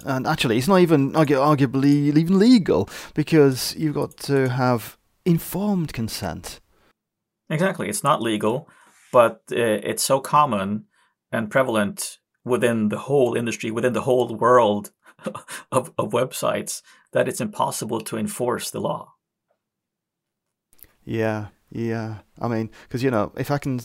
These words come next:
Speaker 1: I can see in the data that maybe you <laughs> clicked on that consent form, like, nought point three seconds after arriving on the webpage or
Speaker 2: Hmm.
Speaker 1: something. You haven't considered consent about that.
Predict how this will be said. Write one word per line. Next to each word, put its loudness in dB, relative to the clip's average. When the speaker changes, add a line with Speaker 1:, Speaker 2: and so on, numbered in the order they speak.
Speaker 1:
I 0
can 2
see 2
in 0
the 0
data 2
that 2
maybe 0
you 0
<laughs> -2
clicked 4
on 2
that -4
consent 0
form, 0
like, 0
nought 4
point 4
three 2
seconds -2
after -2
arriving 2
on -4
the 0
webpage 4
or 6
Speaker 2:
Hmm. -2
Speaker 1:
something. -2
You 4
haven't 2
considered 0
consent -6
about -4
that. -4